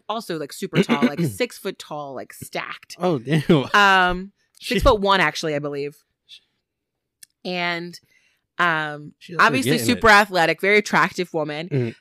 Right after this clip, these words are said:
Speaker 1: By the end of her first semester, she is back to being a rock star in school again. Her grades are super excellent. She's chosen as one of the top thirty-three students out of sixty-five hundred on campus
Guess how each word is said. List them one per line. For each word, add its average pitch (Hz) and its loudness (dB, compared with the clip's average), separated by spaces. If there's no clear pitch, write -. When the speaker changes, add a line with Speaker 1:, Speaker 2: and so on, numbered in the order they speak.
Speaker 1:
By 196 -4
the 214 2
end 233 0
of 226 -8
her 233 -2
first 220 0
semester, 196 -4
she 208 -4
is 170 -4
back 175 2
to 202 -12
being 175 -6
a 151 -8
rock 151 -2
star 147 -6
in 147 -12
school 143 -12
again. 131 -14
Her 190 -2
grades 190 -2
are 170 -6
super 247 -6
excellent. 190 -6
She's 196 -10
chosen 208 -6
as 220 -10
one 196 -10
of 180 -10
the 170 -6
top - -8
thirty-three 180 -10
students 165 -12
out 151 -8
of 151 -12
sixty-five 165 -14
hundred 151 -14
on 143 -12
campus 180 -12